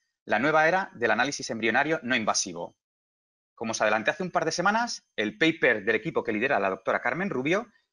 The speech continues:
titulado Multicenter Prospective Study of Concordance Between Embryo Cell-Free D N A and Trophectoderm Biopsies from one thousand three hundred one Human Blastocysts, ha sido aceptado en el American Journal of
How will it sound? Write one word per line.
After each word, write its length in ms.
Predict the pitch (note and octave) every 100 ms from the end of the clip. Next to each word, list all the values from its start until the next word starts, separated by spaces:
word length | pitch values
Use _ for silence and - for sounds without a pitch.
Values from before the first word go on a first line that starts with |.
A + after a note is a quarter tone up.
| _
titulado 400 | A#2+ A2+ C3 B2+
Multicenter 680 | A#2+ A2+ A2+ C#3 C3+ C3+ B2+
Prospective 600 | B2 - B2+ - A#2+ A#2+
Study 400 | - C3 A#2+ A2
of 140 | A#2+
Concordance 640 | - A#2 - C3 B2+ B2+ -
Between 380 | A2+ C3+ A2+ -
Embryo 360 | C3 C#3 C#3+ C#3
Cell-Free 400 | C#3 C3+ - B2+
D 140 | C3
N 120 | B2
A 140 | B2+ A#2+
and 200 | B2 A2+
Trophectoderm 580 | A#2 - C3+ B2+ B2 A2+
Biopsies 520 | B2+ A#2+ - A#2+ - _ _ _
from 220 | - A#2+
one 200 | A2 C#3+
thousand 580 | C#3+ C#3+ C3 C#3 B2+ A#2 _
three 200 | - D3
hundred 340 | C#3+ C3 B2+ A2+
one 260 | A2+ C3+ C3 -
Human 260 | B2+ A#2
Blastocysts, 600 | G#2+ C3+ F3 G#3+ G#3+ - _ - - _
ha 80 | -
sido 160 | F#3 A#3
aceptado 380 | G#3+ F3 F3+ G3+
en 60 |
el 60 | F3
American 440 | C#3+ D3 D#3+ D3
Journal 340 | A#2 C#3 D#3 D3
of 100 | C#3